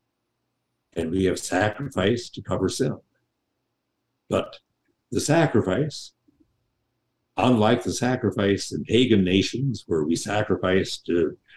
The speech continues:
the pagan god to appease his wrath or to gain his favor, we sacrifice to God in the Old Testament and in the New Testament, the sacrifice of Jesus Christ on the cross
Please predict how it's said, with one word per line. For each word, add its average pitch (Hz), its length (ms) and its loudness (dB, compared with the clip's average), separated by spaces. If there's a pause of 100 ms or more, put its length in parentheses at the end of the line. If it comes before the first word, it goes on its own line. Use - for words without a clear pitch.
(220)
the 85 80 0
pagan 92 420 2
god 98 520 2 (380)
to 95 180 4
appease 113 420 2
his - 240 -8
wrath 110 640 -2 (800)
or 80 140 0
to 85 80 0
gain 95 340 4
his 85 160 -2
favor, 160 400 4 (1200)
we 110 200 6
sacrifice 135 760 0
to - 120 -12
God 107 400 2
in 92 100 4
the 85 120 0
Old 123 300 4
Testament - 680 -4 (440)
and 90 140 0
in 87 60 0
the 90 80 0
New 127 180 8
Testament, - 540 0
the 98 80 -4
sacrifice 113 680 0
of 92 80 -2
Jesus 113 400 -2
Christ 123 420 -2
on 82 140 -6
the 71 60 -12
cross - 640 -2